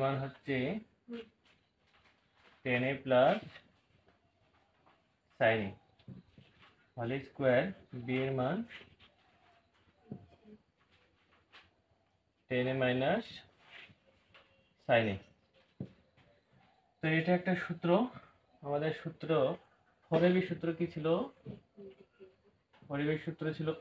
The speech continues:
A plus B হোল স্কয়ার মাইনাস A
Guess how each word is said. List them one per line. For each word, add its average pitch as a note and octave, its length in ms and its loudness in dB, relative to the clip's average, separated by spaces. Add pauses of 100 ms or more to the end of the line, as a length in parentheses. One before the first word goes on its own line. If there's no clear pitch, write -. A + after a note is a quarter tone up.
(120)
A - 20 -4 (120)
plus C#3+ 240 0 (140)
B - 20 0 (1300)
হোল B2+ 160 -2 (160)
স্কয়ার C#3 360 2 (640)
মাইনাস C3+ 420 2 (1800)
A C#3 120 -4